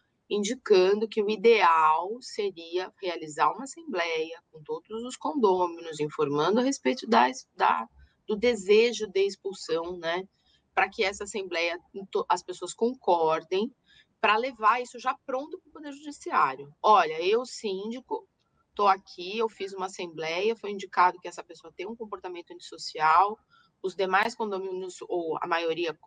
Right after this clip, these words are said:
decidiu, definiu que está de acordo, então por isso eu tô promovendo a demanda",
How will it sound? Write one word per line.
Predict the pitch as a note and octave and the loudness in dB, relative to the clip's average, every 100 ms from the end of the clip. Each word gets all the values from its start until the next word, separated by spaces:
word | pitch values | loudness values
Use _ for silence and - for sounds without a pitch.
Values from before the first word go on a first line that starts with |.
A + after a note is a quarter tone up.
| _ _ - | _ _ 4
decidiu, | G3+ G#3 - F#3+ D#3 F3 A#3 | 6 6 4 -14 -6 -2 0
definiu | F#3 - E3 D#3 F#3+ G#3+ | 0 -2 -6 0 2 2
que | F3+ D3+ | -4 -8
está | - - G3 | -10 0 2
de | G#3 | 2
acordo, | F#3+ - D#3 E3+ F#3 - _ _ - _ - | -6 -8 -8 -6 -8 -14 _ _ -20 _ -2
então | F#3 G3+ | 0 0
por | B3 G3 | 0 -2
isso | G3 A3 | 0 0
eu | |
tô | A3 A3+ | 0 0
promovendo | A#3 A3+ A3+ G3+ G3 | 0 -2 -2 -2 -2
a | G#3 | -2
demanda", | A#3+ B3 D#3+ C#3 C#3 | -4 -4 -2 -4 -8